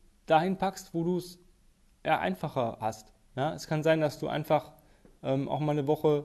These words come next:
spielst, dass du dir einen Timer stellst und sagst, „In dieser Zeit, ich hab hier meine Kettlebell liegen, ich hab hier mein Sandbag liegen, ich spiel einfach mit den Gerätschaften mal eine Runde rum, weiß nicht, zwanzig Minuten.“ Auch alles cool. Ähm, es ist so ein Selbstfindungsprozess.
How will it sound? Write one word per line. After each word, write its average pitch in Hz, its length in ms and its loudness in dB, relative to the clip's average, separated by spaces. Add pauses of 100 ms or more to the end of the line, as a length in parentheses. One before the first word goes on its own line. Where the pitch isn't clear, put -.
spielst, 135 560 0 (220)
dass 147 180 -4
du 160 80 -2
dir 151 120 0
einen 151 80 -2
Timer 160 320 2
stellst 190 300 -2
und 180 60 -4
sagst, 165 240 -4
„In 151 140 -6
dieser 185 340 -2
Zeit, 175 380 2 (420)
ich - 100 -6
hab 165 120 -2
hier 165 120 2
meine 139 280 0
Kettlebell 190 640 0
liegen, 185 320 -4
ich 160 120 -4
hab 147 80 -6
hier 135 80 -4
mein 131 180 -2
Sandbag 165 440 -4
liegen, 156 240 0
ich - 220 -10
spiel 156 320 -2
einfach 117 260 -4
mit 113 180 -4
den 120 120 -2
Gerätschaften 113 540 -6
mal 123 60 -2
eine 123 100 -2
Runde 135 240 -2
rum, 175 260 0
weiß 123 180 0
nicht, 117 180 -12
zwanzig 147 260 -4
Minuten.“ 170 380 0 (1200)
Auch 156 160 0
alles 131 340 0
cool. 160 160 0 (540)
Ähm, 147 420 2
es 151 60 -8
ist 151 100 -10
so 240 80 0
ein 226 120 6
Selbstfindungsprozess. 123 1160 4